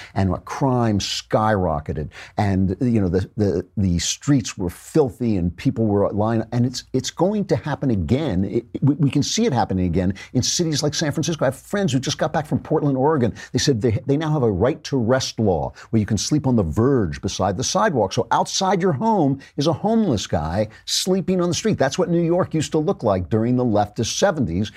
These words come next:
We saw it already. We can see it with our own eyes. This is the problem they have. That's why their press is so important, because they think they can cover it up,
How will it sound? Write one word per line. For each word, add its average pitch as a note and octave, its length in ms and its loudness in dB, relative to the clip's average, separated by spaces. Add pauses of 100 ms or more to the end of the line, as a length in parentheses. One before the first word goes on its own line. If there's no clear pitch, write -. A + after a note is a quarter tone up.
(500)
We D#3 160 2
saw F#3+ 560 2
it B2 60 0
already. E2+ 400 0
We F#2 120 0
can C#3 160 0
see - 460 -2
it A3+ 120 -2
with E3+ 140 0
our D#3+ 200 2
own G3+ 360 0
eyes. E3+ 480 -2
This F#3 160 0
is A3 120 -2
the D#3+ 80 0
problem E3+ 440 0
they G2+ 100 2
have. E2+ 360 -4
That's F#3 160 0
why G#3+ 100 2
their F3+ 140 2
press - 420 -2
is - 100 -2
so C3+ 180 2
important, C3+ 440 -2
because F#2+ 180 -4
they G#2 120 2
think E3+ 260 -4
they C#3+ 100 2
can A2+ 160 -2
cover D3 440 0
it B2+ 80 2
up, - 180 2